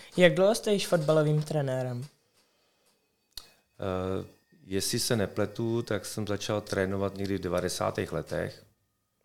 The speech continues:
Speaker 2: S tím, že jsem začínal u mládeže. Trénoval jsem mládež a postupně přirozenou cestou jsem se dostal až k dospělým.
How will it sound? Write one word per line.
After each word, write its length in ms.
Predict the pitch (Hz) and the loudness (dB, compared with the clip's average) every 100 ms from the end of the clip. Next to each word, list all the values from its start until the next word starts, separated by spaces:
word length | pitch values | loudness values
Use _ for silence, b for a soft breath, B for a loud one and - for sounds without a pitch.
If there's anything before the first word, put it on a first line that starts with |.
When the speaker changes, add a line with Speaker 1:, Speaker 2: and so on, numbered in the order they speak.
| _ _ - | _ _ -18
Speaker 2:
S 140 | - | -12
tím, 140 | - 101 | -6 -6
že 60 | |
jsem 120 | 85 92 | -4 -4
začínal 340 | 87 113 98 | -2 0 0
u 60 | 95 | 0
mládeže. 680 | 87 78 87 85 90 87 - b b b b b b - | -2 -2 -2 -4 -4 -4 -6 b b b b b b -14
Trénoval 400 | 80 82 87 90 | -8 -4 -2 -2
jsem 580 | - 90 82 78 71 73 _ _ _ | -2 -2 -2 -4 -6 -12 _ _ _
mládež 640 | - 78 80 85 90 - | -10 -6 -2 0 -2 -4
a 180 | 80 76 - | -6 -8 -10
postupně 800 | - - - 95 95 90 82 78 - _ _ _ _ _ | -18 -14 -10 -8 -4 -2 -2 -4 -10 _ _ _ _ _
přirozenou 600 | - 92 92 90 95 90 | -6 -2 -2 -2 -2 -2
cestou 380 | - 80 - 85 | -4 -6 -6 -6
jsem 140 | 90 | -6
se 120 | - | -4
dostal 360 | 87 78 - 87 | -6 -4 -4 -4
až 100 | 85 | -4
k 40 | |
dospělým. 540 | 80 76 - 80 78 | -8 -12 -10 -10 -10